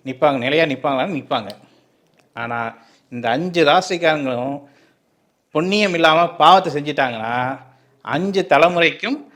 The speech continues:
அவங்க வந்து, "பாருனா, எங்க தாத்தன் என்னதான் பண்ணி விட்டுட்டு போனானோ தெரியல, நான் கஷ்டப்பட்டுட்டு இருக்கிறேன்" அப்படின்ட்டு சொல்ற அளவுக்கு அந்த வந்து பாவத்தை சுமக்குமானா, நிச்சயம் சுமக்கும்.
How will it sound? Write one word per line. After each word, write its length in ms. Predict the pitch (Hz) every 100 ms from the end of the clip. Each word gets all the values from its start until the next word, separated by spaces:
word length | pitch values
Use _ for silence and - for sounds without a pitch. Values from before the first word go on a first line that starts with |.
| _
அவங்க 300 | - 135 139
வந்து, 320 | 135 139 170 -
"பாருனா, 380 | 147 151 170 123
எங்க 280 | 123 127 107
தாத்தன் 520 | - 143 160 156 143 - _ _ _ _
என்னதான் 720 | 113 131 147 139 139 151 170
பண்ணி 180 | 139 147
விட்டுட்டு 380 | 143 143 131 127
போனானோ 20 |
தெரியல, 640 | 131 139 135 127 123 110 - _ _ _ -
நான் 200 | 120 123
கஷ்டப்பட்டுட்டு 640 | 117 - 185 165 143 135
இருக்கிறேன்" 300 | 120 120 - _ -
அப்படின்ட்டு 640 | 117 - 123 120 120 143 -
சொல்ற 160 | 120 135
அளவுக்கு 920 | 110 135 170 190 185 247 359 - - _ _ _ _ _
அந்த 300 | - 127 139
வந்து 220 | 135 139 175
பாவத்தை 540 | 143 143 147 143 135 135
சுமக்குமானா, 560 | 139 139 127 147 269 -
நிச்சயம் 420 | 123 123 - 139 170
சுமக்கும். 460 | 127 120 113 104